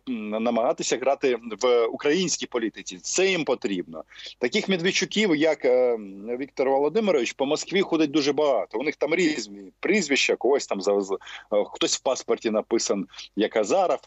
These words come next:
Ну, інших я не буду перераховувати. Можна ще Януковича додати, який там листи українцям пише раз,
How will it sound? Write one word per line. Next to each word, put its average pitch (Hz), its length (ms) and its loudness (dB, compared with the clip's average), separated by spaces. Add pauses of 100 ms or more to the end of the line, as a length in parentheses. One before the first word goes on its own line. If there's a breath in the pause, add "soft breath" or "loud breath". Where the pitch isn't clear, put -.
(140)
Ну, 131 380 -2
інших 147 460 -4
я 123 60 2
не 123 120 0
буду 117 200 -2
перераховувати. 156 760 2 (600)
Можна 123 260 0
ще 139 160 2
Януковича 127 580 0
додати, 156 420 2
який 113 240 -2
там 113 180 -2
листи 135 360 2
українцям 117 520 -2
пише 110 360 2
раз, 107 280 0